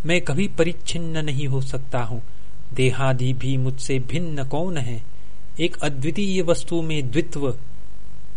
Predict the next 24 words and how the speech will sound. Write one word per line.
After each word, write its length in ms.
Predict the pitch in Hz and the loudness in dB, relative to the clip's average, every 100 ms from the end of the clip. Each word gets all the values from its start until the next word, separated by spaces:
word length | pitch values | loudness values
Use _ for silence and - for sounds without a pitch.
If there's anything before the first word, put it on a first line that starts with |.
| - - | -2 0
किस 140 | 233 - | 0 0
प्रकार 400 | 170 156 131 113 | 0 0 0 0
हो 140 | 120 | 0
सकता 400 | - 127 - 117 | 0 -2 0 0
है? 240 | 107 110 - - - - - - - - - | 0 0 -2 -2 0 0 0 0 -2 -2 -2
हे 160 | 127 127 | 0 0
राम 300 | 127 127 120 | 0 0 0
जी, 200 | 127 131 - - - | 0 0 0 -2 0
यो 140 | 143 135 | 0 2
विचार 420 | 135 147 135 131 | 2 2 2 2
कर 200 | 135 127 | 2 2
आप 260 | 131 139 123 | 2 2 0
निश्चयात्मक 840 | 120 - - 190 175 165 - 156 | 0 0 0 0 0 0 -2 -2
ज्ञान 380 | 139 151 147 143 | -2 -2 0 0
से 160 | 131 143 | 0 0
युक्त 360 | 135 135 - | 0 0 0
हो 220 | 131 131 | 0 0
जाइए। 420 | 123 123 120 117 113 - - - - | 0 0 0 0 0 0 -2 -2 0
तदनंतर 540 | 135 131 127 123 131 | 0 0 0 0 0
आत्मा 480 | 120 127 135 135 180 | 0 0 0 0 -2
के 200 | 165 156 | -2 -2
भीतर 340 | 135 143 151 143 | -2 -2 0 0
रहने 440 | 139 139 139 139 | 0 0 -2 0
वाले 420 | 131 135 135 131 | 0 0 2 0